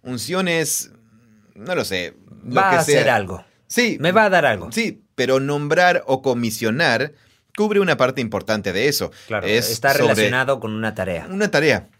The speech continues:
Speaker 1: sí.
Speaker 2: Y siempre está relacionado con una tarea.
Speaker 1: Ujú, sí, sí.
Speaker 2: Una tarea específica que necesita hacerse en la que Dios dice,
Speaker 1: Ujú.
Speaker 2: "Mira, sé que estás arruinado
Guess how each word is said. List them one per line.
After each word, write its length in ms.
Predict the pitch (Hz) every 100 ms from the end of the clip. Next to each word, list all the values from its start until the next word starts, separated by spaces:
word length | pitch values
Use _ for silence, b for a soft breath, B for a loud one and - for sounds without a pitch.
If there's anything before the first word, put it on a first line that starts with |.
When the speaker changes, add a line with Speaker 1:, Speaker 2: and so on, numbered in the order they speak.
| _
Speaker 1:
sí. 120 | - 113
Speaker 2:
Y 40 | 110
siempre 400 | - 160 175 165
está 180 | 156 147
relacionado 580 | 143 123 135 131 151
con 120 | 156 110
una 200 | 107 107
tarea. 320 | 113 120 110
Speaker 1:
Ujú, 200 | 113 160
sí, 140 | - 170
sí. 200 | 143 -
Speaker 2:
Una 200 | - 196
tarea 200 | 190 170
específica 600 | 175 170 127 143 160 156 131
que 80 | 117
necesita 480 | 101 101 123 120
hacerse 560 | 113 127 123 - 156 156
en 120 | 110
la 220 | 101 95
que 240 | - 95 92
Dios 340 | 98 113 113
dice, 420 | 123 120 135 151 113
Speaker 1:
Ujú. 140 | 107 - -
Speaker 2:
"Mira, 260 | 160 156
sé 160 | 156 214
que 160 | 214
estás 280 | 156 165 151
arruinado 540 | 143 113 113 110 98